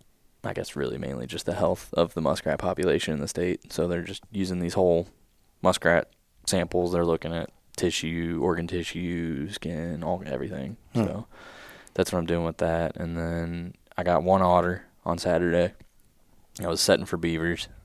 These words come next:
Speaker 1: and I just know every time I set for beavers that there's a chance of getting otters. But I had a guy contact me. He's got,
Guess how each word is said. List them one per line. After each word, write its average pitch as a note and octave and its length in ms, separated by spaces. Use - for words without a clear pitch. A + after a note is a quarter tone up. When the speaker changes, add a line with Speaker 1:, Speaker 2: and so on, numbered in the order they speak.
Speaker 1:
and D#2+ 400
I E2+ 120
just F2 180
know D#2+ 220
every D#2+ 180
time D#2+ 220
I D#2 60
set - 200
for - 80
beavers E2+ 460
that E2+ 100
there's E2+ 220
a D2+ 40
chance - 280
of F#2 80
getting F2 200
otters. E2+ 440
But E2+ 180
I - 40
had F#2 100
a E2+ 40
guy E2+ 180
contact E2 520
me. E2+ 220
He's E2+ 220
got, D#2+ 400